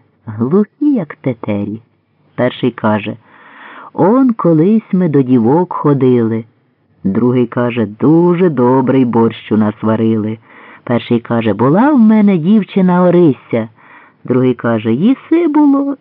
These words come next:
і не наїсися». Перший каже: «Та Орися гарна, наче пані». Другий каже: «Таких тепер немає в ресторані».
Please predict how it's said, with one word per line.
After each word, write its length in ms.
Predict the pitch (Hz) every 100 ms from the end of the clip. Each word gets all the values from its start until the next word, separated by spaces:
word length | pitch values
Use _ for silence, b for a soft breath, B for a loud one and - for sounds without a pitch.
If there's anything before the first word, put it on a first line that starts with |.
| -
і 120 | 151
не 120 | 147
наїсися». 840 | 131 127 123 - 117 113 - 104 117 _ _ _ _ -
Перший 400 | 110 113 - 117
каже: 420 | - 117 113 110 B B B B _ _
«Та 180 | - 127
Орися 760 | 135 120 123 185 196 - 135 113
гарна, 480 | 156 269 269 226 208
наче 340 | 165 156 165 156
пані». 580 | - 165 139 117 123 120 _ _ _ _
Другий 440 | 104 110 127 127 120
каже: 400 | - 120 117 107
«Таких 480 | - 175 220 320 330 -
тепер 380 | 180 170 160 151
немає 460 | 143 143 175 240
в 40 | 139
ресторані». 880 | 131 - - 127 120 117 113 107